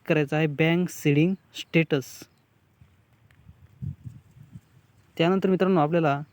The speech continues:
या ठिकाणी अशा पद्धतीने, "Congratulations, your Aadhaar bank mapping has been done." अशा पद्धतीने जर तुमच्या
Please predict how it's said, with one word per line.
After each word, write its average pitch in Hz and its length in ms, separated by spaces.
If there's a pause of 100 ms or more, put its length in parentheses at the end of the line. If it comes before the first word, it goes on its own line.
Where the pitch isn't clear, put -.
(580)
या 160 120
ठिकाणी 165 460 (540)
अशा 175 200
पद्धतीने, 170 420
"Congratulations, 175 880
your 160 180
Aadhaar 156 460
bank 156 460 (480)
mapping 147 420
has 135 420
been 156 260
done." 156 200 (580)
अशा 165 220
पद्धतीने 170 300
जर 165 140
तुमच्या 170 360